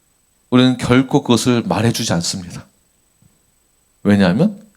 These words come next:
직접 겪어봐야 아니까. 그 말해준다고 해서 모르죠. 겪어봐야 아는 것입니다. 그래서 결혼한 지 이십 년, 삼십 년,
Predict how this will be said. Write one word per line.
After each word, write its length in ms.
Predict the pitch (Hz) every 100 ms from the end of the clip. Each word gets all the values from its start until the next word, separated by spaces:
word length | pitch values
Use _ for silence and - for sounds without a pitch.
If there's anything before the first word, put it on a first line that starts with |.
| _
직접 600 | - - 151 - - _
겪어봐야 720 | - 214 - 147 139 131 123
아니까. 500 | 90 107 107 - - _
그 80 | -
말해준다고 800 | 87 87 123 131 127 117 110 110
해서 380 | 104 117 113 - _ _ _ _ _ _ _
모르죠. 540 | - 104 110 110 - - _ _ _ _ _
겪어봐야 840 | - 101 - 127 131 107 107 131
아는 240 | 90 87 85
것입니다. 500 | 71 - - - - _ _ _ _ _ _ _
그래서 480 | - 92 85 80 82 _ _ _ _ _ -
결혼한 600 | 117 104 104 98 95 87
지 360 | 90 90 87 - _ _ _ _ _
이십 340 | 101 110 - 117
년, 500 | 110 113 113 110 - _ _ _ _ _
삼십 360 | - 131 127 127
년, 420 | 113 110 110